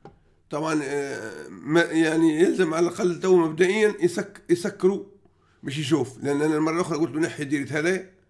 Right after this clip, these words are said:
مره اخرى قلت له نحي ديرة هذا، لكن هو ما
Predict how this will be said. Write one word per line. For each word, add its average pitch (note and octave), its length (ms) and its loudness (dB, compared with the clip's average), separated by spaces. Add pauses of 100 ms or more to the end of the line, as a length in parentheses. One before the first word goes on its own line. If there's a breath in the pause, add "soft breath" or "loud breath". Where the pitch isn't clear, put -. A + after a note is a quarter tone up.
(640)
مره C3+ 180 -6
اخرى C3+ 180 -6
قلت C3+ 180 -6
له C3+ 60 -6
نحي C3+ 220 -8
ديرة B2+ 320 -6
هذا، E3+ 340 -4 (500)
لكن C3+ 200 -4
هو D#3+ 260 2
ما D3+ 420 -2